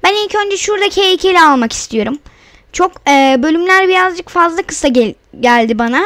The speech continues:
O yüzden şu heykelleri de toplamak amacımız olsun. Gördüğümüz bütün heykelleri toplayacağız. Öyle bir ku-,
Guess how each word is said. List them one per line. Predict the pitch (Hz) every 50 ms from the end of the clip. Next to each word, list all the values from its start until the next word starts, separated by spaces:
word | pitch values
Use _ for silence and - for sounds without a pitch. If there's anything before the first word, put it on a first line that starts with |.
| 453 - _ _ _ _ _ _ _ _ _ -
O | 302 339
yüzden | 339 339 294 285 370 415 440 427 _ _ _ _ _ _
şu | - - - 339
heykelleri | 339 339 330 330 330 - 349 339 330 330 339 349 349 339 302
de | 320
toplamak | - - 311 277 269 - 254 262 254 247 233 240 -
amacımız | 220 247 240 233 214 226 233 233 226 208 220
olsun. | 220 208 208 - - 269 262 254 233
Gördüğümüz | 269 277 294 302 269 269 269 254 240 226 226 226
bütün | 262 269 - 330 302
heykelleri | 269 247 240 - 254 233 240 247 262 285 311 294
toplayacağız. | - 294 254 - - 240 226 190 214 202 196 - - - - _ _ _ _ -
Öyle | - 240 254 240 233 220
bir | 214
ku-, | - - -